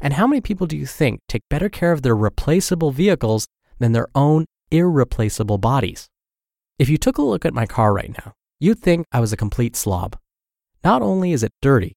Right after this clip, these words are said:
but the floors are cluttered with toys, reusable grocery bags, and random objects. I almost always have a trash stash in the side of the door,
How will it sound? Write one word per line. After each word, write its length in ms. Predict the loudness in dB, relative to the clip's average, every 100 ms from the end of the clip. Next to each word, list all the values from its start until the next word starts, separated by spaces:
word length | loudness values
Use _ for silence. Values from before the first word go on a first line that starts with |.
| _ _
but 100 | -10
the 80 | -10
floors 480 | -10 -2 2 2 2
are 60 | -2
cluttered 420 | -2 0 2 0
with 120 | -4
toys, 460 | 0 2 2 0 -4
reusable 600 | 0 2 2 2 -2 0
grocery 420 | 2 2 2 -2
bags, 400 | 0 0 -2 -6 -16 -4
and 160 | -2 2
random 320 | 2 2 2
objects. 500 | 0 0 -6 -8 -18 _ _ _ _ _ -4
I 60 | -2
almost 320 | 0 -2 -2
always 380 | 2 4 4 2
have 140 | -2
a 40 | -4
trash 500 | -4 -2 0 -2 -4
stash 380 | -2 -2 -2 -2
in 100 | -2
the 100 | -2
side 320 | 2 2 2
of 80 | -4
the 80 |
door, 360 | -2 0 0 -2